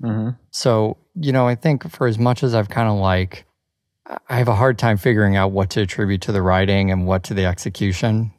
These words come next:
Speaker 2: because another great part of this movie is just, like, the actors fucking nail it. The movie is smarter than it has any right to be.
Speaker 1: <laughs>
Speaker 2: You know, it's like, it's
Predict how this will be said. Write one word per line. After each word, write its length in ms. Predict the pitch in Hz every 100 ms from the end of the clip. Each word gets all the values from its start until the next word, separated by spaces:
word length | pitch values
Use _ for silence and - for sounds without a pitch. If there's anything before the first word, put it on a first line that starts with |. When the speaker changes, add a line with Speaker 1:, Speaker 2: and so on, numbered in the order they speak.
| -
Speaker 2:
because 240 | 110 104
another 320 | 101 104 104 95
great 360 | - 98 101
part 220 | - 101
of 80 | 92
this 220 | 95 90
movie 260 | 104 98 98
is 140 | 95
just, 240 | - 98 -
like, 220 | 98 98 - _ _ _ _ _ _ -
the 100 | 110
actors 840 | 101 110 - 120 113 107 - - - -
fucking 360 | 120 101 110
nail 360 | 104 104 104 101
it. 260 | 101 101 - - _ _ -
The 120 | 104
movie 420 | 104 107 104 107
is 280 | 107 98 - 156
smarter 600 | - - 123 107 107 107
than 220 | 101 101 101
it 80 |
has 200 | 113 107
any 160 | 113 107
right 280 | 104 101 98
to 100 | 110
be. 340 | 104 104 101
Speaker 1:
<laughs> 120 | 101 107
Speaker 2:
You 100 | 104
know, 280 | 95 98 101
it's 220 | 101 -
like, 180 | 98 95 -
it's 260 | 107 -